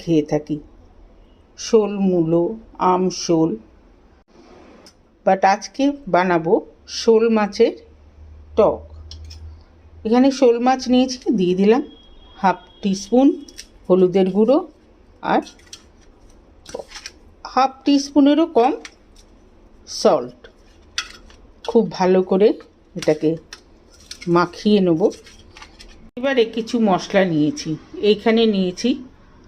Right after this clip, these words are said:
হাফ টিস্পুন পাঁচ ফোড়ন আর কিছু শুকনো লঙ্কা। এখানে নিয়েছি হাফ টিস্পুন জিরের গুঁড়ো, হাফ টিস্পুন হলুদের গুঁড়ো আর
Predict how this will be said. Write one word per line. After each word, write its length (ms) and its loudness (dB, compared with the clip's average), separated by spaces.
হাফ 260 0
টিস্পুন 420 0
পাঁচ 180 0
ফোড়ন 260 2
আর 240 0
কিছু 260 -2
শুকনো 360 2
লঙ্কা। 320 -4
এখানে 320 2
নিয়েছি 380 0
হাফ 240 -2
টিস্পুন 440 0
জিরের 380 2
গুঁড়ো, 240 2
হাফ 140 0
টিস্পুন 360 -2
হলুদের 460 2
গুঁড়ো 180 2
আর 120 -4